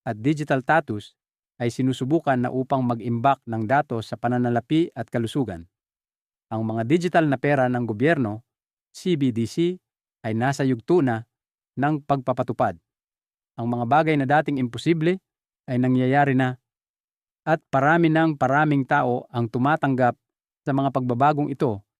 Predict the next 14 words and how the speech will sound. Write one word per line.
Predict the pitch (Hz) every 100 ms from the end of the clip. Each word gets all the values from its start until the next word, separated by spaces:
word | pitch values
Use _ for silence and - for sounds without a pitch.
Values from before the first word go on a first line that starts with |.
| _ _ _
nang | 120 143 143
hindi | 131 131 131
nagdududa. | 165 131 113 113 120 107 87 _ _ _ _ _ _ _ _ _
Ipinapakita | 156 165 170 175 151 160
nito | 143 139 160
na | 135 131
ang | 147 147
landas | 135 131 135 120
patungo | - 123 151 143 131
sa | 127
pagpapatupad | 117 107 - 143 - 123 139 127
ng | 120 117
sistemang | 123 - 147 135 127
ito | 110 135 160